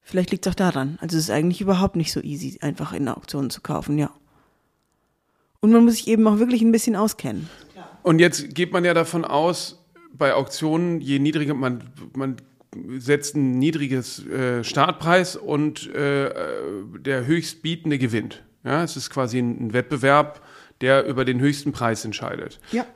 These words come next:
Speaker 2: Wie, wie kommst du denn jetzt zu den Verkaufspreisen, äh, für die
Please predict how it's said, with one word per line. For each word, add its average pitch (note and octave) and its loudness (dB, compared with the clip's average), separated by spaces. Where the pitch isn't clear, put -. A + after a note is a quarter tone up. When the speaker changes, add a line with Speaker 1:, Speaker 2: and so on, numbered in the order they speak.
Speaker 2:
Wie, D3+ -4
wie D3 -4
kommst C#3+ -4
du E3+ 2
denn E3+ 4
jetzt D3+ -2
zu D3 -2
den C3 0
Verkaufspreisen, B2 -2
äh, F3 -10
für - -8
die B2 -4